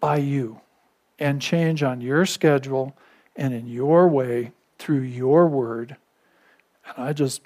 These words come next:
I just pray that, Father, we agree together, Lord. We pray that people are coming to Christ right now through this in Jesus' name.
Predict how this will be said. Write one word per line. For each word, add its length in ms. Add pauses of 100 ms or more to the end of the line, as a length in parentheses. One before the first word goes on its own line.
(160)
I 160
just 280
pray 180
that, 240
Father, 260
we 160
agree 360
together, 420
Lord. 300
We 60
pray 340
that 180
people 340
are 80
coming 320
to 80
Christ 540
right 240
now 320
through 220
this 320
in 160
Jesus' 560
name. 300